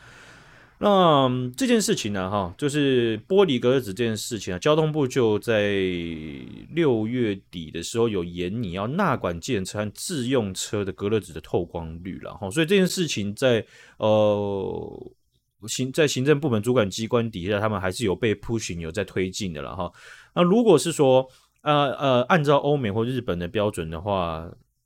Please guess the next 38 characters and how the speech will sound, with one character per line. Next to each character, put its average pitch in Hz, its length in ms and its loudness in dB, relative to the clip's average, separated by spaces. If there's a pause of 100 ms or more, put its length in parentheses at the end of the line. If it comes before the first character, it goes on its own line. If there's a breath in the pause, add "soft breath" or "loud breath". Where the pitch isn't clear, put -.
(180)
隔 139 180 8
热 214 160 10
纸 107 160 -2
的 101 80 -2
透 131 180 2
光 110 180 2
率 107 60 -2
不 120 160 -4
得 95 160 -2
低 101 160 -6
于 98 80 -4
百 82 180 -4
分 85 140 -8
之 90 140 -8
七 - 400 -6
十 - 360 -10 (380 soft breath)
啊， 87 160 -2
但 151 160 2
是 156 160 0
呢， 113 220 0 (380 soft breath)
连 135 200 0
公 165 160 6
路 180 120 4
总 107 160 -2
局 95 120 -2
自 123 100 -10
己 110 100 -2
就 101 280 0
也 95 180 0
有， 113 140 2
也 117 100 -2
有 113 140 4
提 92 240 -8
到， 107 120 2
就 104 140 -2
台 110 160 -2
湾 120 160 0
夏-， - 400 -6